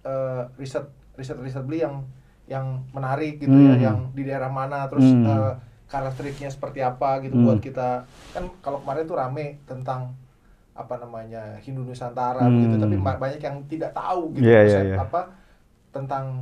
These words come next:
Speaker 1: Hindu di luar, di luar Bali atau
Speaker 2: Iya,
Speaker 1: Jawa
Speaker 2: iya,
Speaker 1: atau
Speaker 2: iya,
Speaker 1: yang
Speaker 2: iya.
Speaker 1: mana. Nah, i-, itu cerita dong deh kira-kira, eh, riset di, di, di banyak daerah
Speaker 2: <laughs>
Speaker 1: gitu, yang
Speaker 2: Iya,
Speaker 1: khusus
Speaker 2: iya.
Speaker 1: berhubungan dengan Hindu tuh
Speaker 2: Ah,
Speaker 1: apa yang
Speaker 2: iya.
Speaker 1: menarik, Bli?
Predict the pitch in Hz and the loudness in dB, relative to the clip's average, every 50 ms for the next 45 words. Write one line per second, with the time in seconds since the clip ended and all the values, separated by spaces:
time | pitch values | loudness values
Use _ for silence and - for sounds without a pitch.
0 | 127 127 143 147 139 147 143 139 139 135 127 131 135 131 127 127 123 123 123 131 | -10 -10 -8 -8 -6 -6 -4 -4 -4 -2 -4 -4 -2 -2 -2 -2 -4 -6 -10 -10
1 | 135 131 127 127 127 123 123 120 117 117 113 113 113 110 107 113 123 151 160 - | -8 -8 -6 -4 -4 -2 -2 -2 -4 -6 -10 -8 -8 -8 -6 -6 -4 -4 -4 -4
2 | - - - 110 107 101 98 95 90 87 85 - 123 123 123 123 123 113 98 95 | -4 0 4 6 6 8 6 6 4 4 2 2 0 -2 -2 0 2 2 2 2
3 | 90 85 87 87 87 - - - _ _ - 113 117 147 165 156 131 123 131 135 | 0 -2 -2 -4 -8 -10 -14 -20 _ _ -16 -12 -8 -6 -6 -6 -6 -8 -8 -8
4 | 147 156 156 - - 196 190 185 156 156 160 170 175 170 165 170 165 - 151 139 | -10 -10 -10 -10 -8 -8 -8 -8 -8 -6 -4 -2 -2 -2 -4 -6 -6 -8 -8 -6
5 | 131 135 156 185 190 185 - - _ _ _ _ _ _ _ - - - 156 151 | -4 -2 -2 0 -2 -2 -4 -10 _ _ _ _ _ _ _ -14 -8 -4 -4 -2
6 | 147 147 147 147 151 147 147 170 160 151 151 156 147 147 147 143 143 143 143 147 | -2 -2 -4 -4 -6 -6 -6 -6 -6 -4 -4 -2 0 0 0 0 -2 -4 -4 -2
7 | 147 143 143 139 139 139 139 139 139 139 135 135 135 - 135 139 139 143 - - | -2 -2 -2 -4 -4 -6 -6 -6 -6 -8 -8 -10 -8 -8 -6 -6 -6 -6 -4 -2
8 | 135 131 131 127 - - - 131 123 - - - 110 107 107 107 107 - - - | 0 2 2 4 6 8 10 10 10 10 10 8 8 6 2 2 2 0 0 -2
9 | 127 131 147 147 143 139 143 135 131 131 135 131 135 139 135 143 - - 185 175 | -2 -4 -4 -4 -4 -4 -4 -4 -4 -4 -4 -4 -6 -6 -6 -6 -6 -6 -6 -6
10 | - - - 123 123 123 123 123 117 113 107 104 101 98 95 - 131 131 - 120 | 0 6 8 10 10 10 10 10 10 8 6 4 2 0 0 -2 -2 -4 -8 -12
11 | 107 | -14